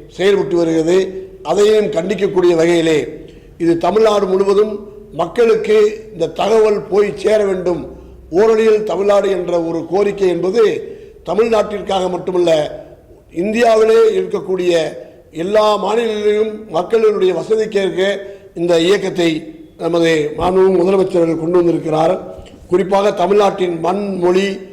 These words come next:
மானம் காக்க இன்றைக்கு இந்த இயக்கத்தை நாங்கள் தொடர்ந்து நடத்தி கொண்டிருக்கிறோம். இதனைத் தொடர்ந்து பேரறிஞர் அண்ணாவினுடைய பிறந்தநாளான பதினஞ்சாம் தேதி ஒவ்வொரு வாக்குச்சாவடியிலும்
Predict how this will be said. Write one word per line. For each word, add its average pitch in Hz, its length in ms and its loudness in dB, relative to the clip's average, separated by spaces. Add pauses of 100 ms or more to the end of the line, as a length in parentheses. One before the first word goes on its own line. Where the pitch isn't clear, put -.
(220)
மானம் 185 400 0
காக்க 175 560 -2 (420)
இன்றைக்கு 175 680 0
இந்த 170 180 0
இயக்கத்தை 180 440 2
நாங்கள் 160 280 0
தொடர்ந்து 185 320 0
நடத்தி 170 280 -2
கொண்டிருக்கிறோம். 165 800 -2 (360)
இதனைத் 175 340 2
தொடர்ந்து 196 560 0 (500)
பேரறிஞர் 190 560 2
அண்ணாவினுடைய 196 460 0
பிறந்தநாளான 180 720 0
பதினஞ்சாம் 180 360 0
தேதி 175 600 -2 (420)
ஒவ்வொரு 208 720 2 (140)
வாக்குச்சாவடியிலும் 180 1120 0